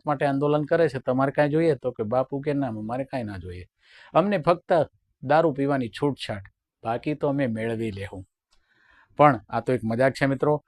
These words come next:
પણ સંસ્કૃતિ અને સાહિત્યને ચૂકશો નહીં અને મા ભૂમને વંદન કરી અને હજી પાછા વળી જાજો. એમાં જ આપણું ભાવિ ઉજ્જવળ છે.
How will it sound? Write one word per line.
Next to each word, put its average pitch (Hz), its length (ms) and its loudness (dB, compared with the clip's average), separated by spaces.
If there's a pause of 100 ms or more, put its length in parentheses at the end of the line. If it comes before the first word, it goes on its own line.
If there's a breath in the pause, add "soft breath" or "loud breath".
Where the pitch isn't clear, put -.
(220)
પણ 120 100 0
સંસ્કૃતિ 139 680 -2
અને - 380 -10
સાહિત્યને 123 560 0
ચૂકશો 135 440 0
નહીં 156 260 0 (320)
અને 117 340 -4
મા 117 240 0
ભૂમને 120 360 0
વંદન 123 340 -2
કરી 135 340 2 (220 soft breath)
અને 107 140 -8
હજી 120 240 0
પાછા 117 360 -2
વળી 120 240 2
જાજો. 135 360 2 (320)
એમાં 120 260 0
જ 123 40 2
આપણું 120 260 -2
ભાવિ 117 280 -2
ઉજ્જવળ 123 280 2
છે. 147 260 -2